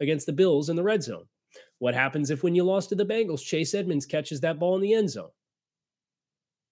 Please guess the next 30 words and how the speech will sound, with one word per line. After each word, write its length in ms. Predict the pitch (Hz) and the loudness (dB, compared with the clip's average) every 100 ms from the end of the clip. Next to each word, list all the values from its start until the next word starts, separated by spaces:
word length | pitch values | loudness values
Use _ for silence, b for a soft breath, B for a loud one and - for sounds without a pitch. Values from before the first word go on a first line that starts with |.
| _ _ _ _ _ _ _ _ _ | _ _ _ _ _ _ _ _ _
This 140 | 170 - | -8 -6
past 420 | - 220 214 - | -2 0 0 -4
week, 240 | 98 - | -8 -6
you 60 | 123 | 0
know, 80 | 127 | 4
what 220 | 143 156 | 6 6
happens 440 | 165 170 185 160 | 4 4 2 2
i-, 40 | 175 | 0
if 300 | 170 156 170 | 0 0 0
we 120 | 160 | 0
don't 340 | 135 160 185 - _ _ _ _ _ - | 2 2 0 -8 _ _ _ _ _ -16
<laughs> 800 | - - - _ _ _ _ _ | -14 -14 -20 _ _ _ _ _
have 200 | 160 156 | 0 0
four 300 | - 170 196 | 0 2 2
turnovers 520 | 196 214 202 190 175 | 2 2 4 4 2
and 80 | 180 | 0
a 40 | |
missed 260 | 180 208 - | 4 2 2
field 320 | - 233 202 | 0 0 2
goal? 340 | 127 139 160 b b | 2 2 0 b b
What 120 | - 175 | 0 2
happens 220 | 208 190 | 2 -2
if 80 | 147 | -4
Jason 400 | 165 185 202 185 | -2 -2 0 0
Sanders 360 | 202 202 151 | 2 2 2
doesn't 240 | 165 147 160 | -2 -2 0
have 160 | 175 | 0
a 40 | 135 | 0
missed 480 | 131 147 185 - | -2 0 0 0
kick 460 | - 214 156 139 - | 0 2 4 0 -8